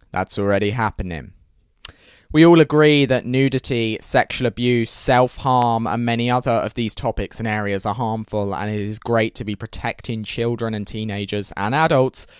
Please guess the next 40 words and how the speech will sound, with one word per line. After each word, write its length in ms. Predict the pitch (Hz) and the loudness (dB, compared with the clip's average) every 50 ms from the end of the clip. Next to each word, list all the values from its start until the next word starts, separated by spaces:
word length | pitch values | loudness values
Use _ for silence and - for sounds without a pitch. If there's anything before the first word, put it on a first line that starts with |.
| _ _ _ _ _ _ | _ _ _ _ _ _
from 300 | _ - 196 233 240 220 | _ 2 2 2 4 2
them. 260 | 165 117 87 65 - - _ _ _ _ _ _ _ _ _ _ | 0 0 -2 -4 -10 -18 _ _ _ _ _ _ _ _ _ _
And 100 | - 123 | -4 -2
I'm 80 | 123 117 | -2 -2
sure 220 | 113 - 143 131 | 0 2 2 4
there 120 | 120 120 117 117 | 4 4 4 4
are 20 | |
plenty 400 | - - 135 127 135 135 - 131 | 2 0 -2 -2 -2 -2 -2 -2
involved 380 | 120 117 117 117 117 113 107 123 | 0 2 2 2 2 2 0 -4
in 60 | 107 | -6
the 40 | 113 | -2
bill 460 | - - 117 113 110 107 101 95 - - _ - | 0 2 4 4 4 2 0 -2 -6 -10 _ -2
who 160 | 131 120 107 | -2 -2 -2
care 640 | - - - - 139 131 127 120 107 95 87 76 - _ - | -4 -8 -6 -4 0 0 0 2 2 0 -2 -2 -6 _ -6
about 340 | 101 - 104 101 98 87 | -2 0 2 2 2 2
this 240 | 85 98 92 87 - | 0 -2 -2 -2 -4
and 200 | - 101 101 98 | -6 -6 -6 -4
who 140 | 110 117 107 | -2 0 0
are 120 | 104 104 | 0 0
well-meaning 840 | 104 107 101 113 113 113 110 113 110 104 107 117 120 117 113 104 101 | 0 0 0 0 0 0 -2 -2 -4 -4 -2 -2 -2 -2 -2 -2 -4
in 120 | 101 95 95 | -4 -4 -4
this 240 | 95 90 - - | -6 -6 -6 -8
regard. 500 | 104 95 - 104 104 101 101 92 90 - - - - - - - - - - | -10 -6 -2 -2 0 2 2 0 0 -2 -6 -10 -18 -20 -20 -20 -20 -10 -6
But 140 | - 123 127 | -4 -2 -2
it 100 | 117 - | -2 -2
seems 540 | - - 139 135 131 123 120 117 113 - - - _ - | -4 -2 -2 -2 -2 -2 -4 -4 -6 -8 -12 -16 _ -8
that 140 | - 110 | -6 -4
that 200 | 95 98 104 - | -2 -2 -2 -2
little 440 | - 90 98 113 143 175 214 220 220 | -4 -2 2 2 4 6 6 6 6
arm 260 | 208 196 196 190 190 | 6 6 4 4 4
of 140 | 190 190 180 | 2 2 0
dictatorship 920 | - 185 185 - - - 160 147 139 - 131 - - - 131 110 104 - - - - - - - | 0 -4 -4 -2 -2 0 0 0 0 0 -2 -2 0 0 0 0 0 -2 -4 -8 -10 -12 -12 -2
might 320 | - 143 156 165 - - - | 2 4 4 4 4 0 2
just 500 | - 254 269 247 175 - - - - - - _ - | 4 6 6 6 4 2 -2 -8 -10 -12 -16 _ -8
be 140 | - 135 135 | -6 0 2
reaching 340 | 143 147 143 - - 131 | 2 2 2 0 -2 -4
a 60 | 120 113 | -2 -2
little 240 | 123 147 180 190 | -2 -2 -2 -2
too 240 | 175 - 175 165 180 | -2 0 0 0 0
far 560 | - - 139 123 120 110 107 107 101 101 127 | 2 2 4 4 6 6 4 4 2 0 -4